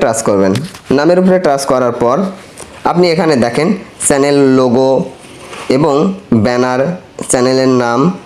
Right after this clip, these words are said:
সকল কিছু শো করছে এবং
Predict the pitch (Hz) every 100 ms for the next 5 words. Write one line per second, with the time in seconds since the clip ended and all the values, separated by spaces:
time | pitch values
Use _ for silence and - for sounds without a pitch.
0 | - - - - 190 190 170 160 - 127
1 | - 104 - 101 - - - - - -
2 | - - - - - 170 180 165